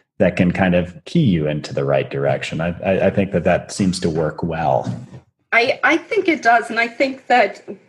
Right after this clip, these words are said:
Speaker 2: with our treatment, um, team that we have here with our North Carolina,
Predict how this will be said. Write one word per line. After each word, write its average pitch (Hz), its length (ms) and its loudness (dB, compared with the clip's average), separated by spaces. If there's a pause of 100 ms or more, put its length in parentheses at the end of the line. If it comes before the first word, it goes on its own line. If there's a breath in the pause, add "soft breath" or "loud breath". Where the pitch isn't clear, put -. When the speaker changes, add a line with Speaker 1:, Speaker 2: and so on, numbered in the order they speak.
Speaker 2:
with 220 420 0 (380)
our 226 260 0
treatment, 240 880 -2 (440)
um, 196 280 0
team 226 340 -6
that 214 180 2
we 208 180 -2
have 208 340 -2
here 208 500 0
with 196 320 0
our 202 180 2
North 208 300 -4
Carolina, 202 880 -4